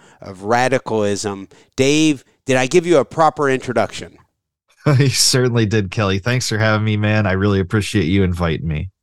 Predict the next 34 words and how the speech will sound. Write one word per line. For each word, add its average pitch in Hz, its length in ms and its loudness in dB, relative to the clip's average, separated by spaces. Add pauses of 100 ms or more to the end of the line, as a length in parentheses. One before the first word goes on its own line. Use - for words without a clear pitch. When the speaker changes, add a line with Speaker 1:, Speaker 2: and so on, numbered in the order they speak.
(400)
Speaker 1:
I 101 80 -8
love 95 240 -2
it. 90 120 -6
I 98 120 -8
was 95 340 -10
referred, 104 600 -2
um, 90 580 -4 (320)
to - 100 -12
chat - 320 -2
with 117 240 -10
you, 123 220 -2
and 107 100 -6
you're 101 140 -8
someone 107 360 -8
who, 104 360 -8 (240)
of 95 180 -14
course, 120 340 -2
I 110 80 2
know 110 140 -2
you're 107 160 -2
very 107 300 -2
involved 104 440 -4
with, 98 400 -8 (360)
um, 90 440 -6 (240)
of - 140 -14
course, 147 280 -2
the 131 80 -6
Mises 147 520 0
Institute. 131 680 -4 (240)
If 123 200 -4
it's - 160 -2
all 170 160 4
right, 147 420 0 (340)
uh, 107 180 -2